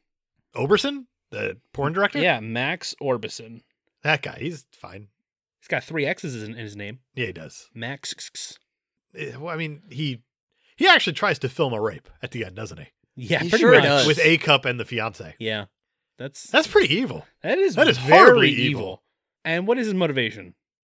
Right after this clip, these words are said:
Speaker 2: Money?
Speaker 3: Money.
Speaker 1: It's always money.
Speaker 2: Money and
Speaker 1: He just wants to screw, I'll, I'll go
Speaker 2: fame.
Speaker 1: point five. I think the rape is enough to
Speaker 2: Just to get it, to get it to
Speaker 1: really go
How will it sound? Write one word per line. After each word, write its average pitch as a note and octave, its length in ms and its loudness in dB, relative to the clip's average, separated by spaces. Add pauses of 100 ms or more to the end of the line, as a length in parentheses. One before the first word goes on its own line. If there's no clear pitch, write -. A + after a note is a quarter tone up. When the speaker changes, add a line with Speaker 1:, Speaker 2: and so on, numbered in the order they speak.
(260)
Speaker 2:
Money? C3 420 -10
Speaker 3:
Money. A#2+ 420 -6
Speaker 1:
It's C3+ 140 -8
always D3 260 -4
money. D2+ 260 -18
Speaker 2:
Money C3 300 -10
and G2 140 -14 (260)
Speaker 1:
He D3 60 -18
just C#3+ 100 -16
wants A#2+ 140 -12
to - 40 -10
screw, C3+ 240 -10
I'll, B2+ 180 -6
I'll A2 80 -8
go G2+ 80 -18
Speaker 2:
fame. A2 120 -10
Speaker 1:
point - 180 -12
five. F2+ 340 -18 (680)
I C3 40 -6
think D3 200 -2
the B2+ 120 2
rape A#2+ 320 -2 (220)
is B2 260 -10
enough A2 440 -14
to A#2 120 -8
Speaker 2:
Just F#2+ 120 -8
to F3 80 -4
get C#3+ 220 0
it, A2 200 -18
to D#3 100 -8
get D3 160 0
it - 40 -10
to A#2+ 60 -14
Speaker 1:
really A3 180 2
go D3+ 60 0